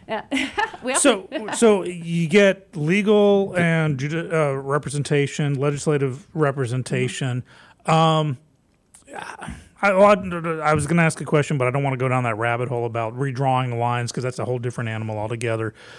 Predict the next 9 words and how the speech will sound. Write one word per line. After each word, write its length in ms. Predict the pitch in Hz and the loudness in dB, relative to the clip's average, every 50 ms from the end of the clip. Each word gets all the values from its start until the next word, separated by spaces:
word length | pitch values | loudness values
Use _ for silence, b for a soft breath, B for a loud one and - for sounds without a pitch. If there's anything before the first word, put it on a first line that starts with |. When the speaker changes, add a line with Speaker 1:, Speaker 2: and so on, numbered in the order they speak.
| B B B | B B B
Speaker 2:
So, 480 | - - - 196 180 175 175 170 165 - | -6 -2 2 4 6 6 6 6 4 2
uh, 200 | 160 156 147 135 | 2 2 2 0
from 180 | - 165 156 | 0 -2 0
that, 240 | 160 165 170 160 156 | 0 0 0 0 -2
uh, 300 | 160 160 160 - 156 156 | -4 -6 -4 -2 -2 0
what 120 | 143 170 | 0 0
about, 120 | 180 185 190 | 0 2 2
like, 240 | 180 156 127 123 113 | 0 0 -2 -4 -2
budgeting? 600 | - 147 151 147 156 135 120 101 92 92 92 | -2 0 0 0 -4 -4 -6 -6 -8 -12 -14